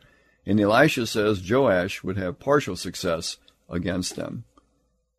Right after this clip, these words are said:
That was after he had struck the ground only three times instead of five or six times,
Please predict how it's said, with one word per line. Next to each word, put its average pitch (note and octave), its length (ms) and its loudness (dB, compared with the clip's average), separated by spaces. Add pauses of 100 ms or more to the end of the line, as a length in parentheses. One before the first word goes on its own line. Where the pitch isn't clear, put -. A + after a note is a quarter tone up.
That F3 160 4
was F#3+ 160 4
after B2+ 460 4
he C3 200 -2
had B2+ 220 -4
struck C#3 320 -2
the C3 80 -6
ground C#3+ 420 0
only A#2 240 -2
three A#3 280 -2
times G2+ 600 -4
instead A2+ 560 -6
of A2+ 240 -4
five G#2+ 380 0
or G#2+ 60 0
six - 300 -4
times, F#2+ 480 -4